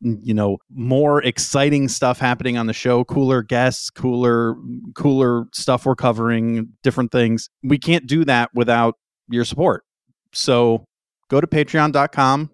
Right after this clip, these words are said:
slash the center cut. You can see all the cool stuff you're gonna get 'cause you are gonna get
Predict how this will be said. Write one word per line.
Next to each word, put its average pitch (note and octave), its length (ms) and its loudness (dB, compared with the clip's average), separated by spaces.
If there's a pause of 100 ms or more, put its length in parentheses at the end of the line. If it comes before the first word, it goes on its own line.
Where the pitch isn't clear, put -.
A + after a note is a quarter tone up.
slash B2 320 -2
the B2+ 100 -6
center D3+ 240 -2
cut. A#2 280 0 (500)
You B2 100 0
can B2 120 -4
see D#3 160 0
all D3+ 100 0
the C#3+ 80 0
cool C#3+ 200 -2
stuff B2 220 0
you're G#2 60 -8
gonna G2+ 140 -8
get G2 220 -6
'cause G#2+ 140 -16
you A2 120 0
are B2 100 4
gonna A2+ 160 -6
get G2+ 180 -2